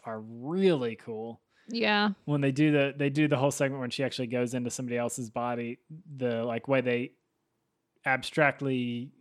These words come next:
Speaker 1: represent that is really, really cool.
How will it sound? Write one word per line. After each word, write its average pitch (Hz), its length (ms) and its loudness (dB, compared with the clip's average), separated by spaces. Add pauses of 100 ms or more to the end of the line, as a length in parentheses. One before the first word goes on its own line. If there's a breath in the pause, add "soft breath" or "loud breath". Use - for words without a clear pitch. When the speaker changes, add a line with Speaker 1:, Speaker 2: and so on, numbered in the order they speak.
(120)
Speaker 1:
represent 127 640 -4
that 120 200 -6
is 113 180 -10
really, 156 840 2
really 139 500 0
cool. 120 440 -4